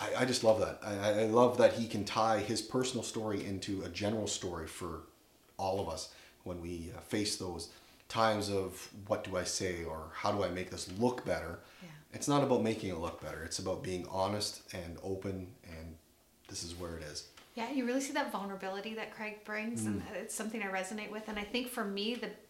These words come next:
Speaker 2: part of that story that really got to me too is that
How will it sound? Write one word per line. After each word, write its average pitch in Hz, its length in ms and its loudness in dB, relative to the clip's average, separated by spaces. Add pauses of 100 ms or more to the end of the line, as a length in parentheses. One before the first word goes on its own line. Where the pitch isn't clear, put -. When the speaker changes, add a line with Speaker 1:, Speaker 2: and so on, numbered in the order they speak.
(180)
Speaker 2:
part 226 240 2
of 226 60 2
that 185 200 -2
story 233 220 -2
that 220 140 -2
really 208 160 -4
got - 300 -6
to 220 100 -8
me 214 100 -2
too 320 240 -2
is 247 160 -2
that 185 340 0